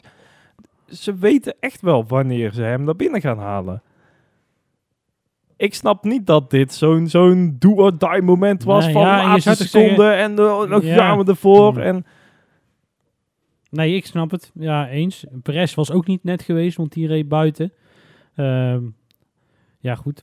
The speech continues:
Speaker 2: b-, bijzonder. Ehm, ja, moet... Nou ik hem genoemd heb, de Perez.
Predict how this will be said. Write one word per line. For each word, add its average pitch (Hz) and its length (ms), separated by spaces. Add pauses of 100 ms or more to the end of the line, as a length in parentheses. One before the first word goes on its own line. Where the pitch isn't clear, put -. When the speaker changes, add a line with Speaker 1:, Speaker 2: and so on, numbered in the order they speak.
Speaker 2:
b-, 131 200
bijzonder. 127 480 (100)
Ehm, 127 500 (140)
ja, 117 340
moet... 127 300 (500)
Nou 135 340
ik 131 60
hem 127 160
genoemd 147 280
heb, 147 180
de - 100
Perez. 147 500